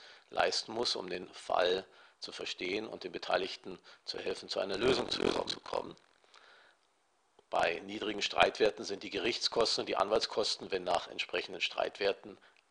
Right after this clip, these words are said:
die Gebühren abgerechnet werden, demgegenüber vergleichsweise niedrig.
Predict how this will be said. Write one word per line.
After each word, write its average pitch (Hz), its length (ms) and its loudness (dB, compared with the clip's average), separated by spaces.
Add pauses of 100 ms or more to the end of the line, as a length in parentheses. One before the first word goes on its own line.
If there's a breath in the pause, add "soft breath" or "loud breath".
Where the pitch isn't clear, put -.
(200)
die 90 80 -20
Gebühren 87 460 -8
abgerechnet 85 720 0
werden, 87 280 -4
demgegenüber 85 680 -8
vergleichsweise - 720 -4
niedrig. - 420 -8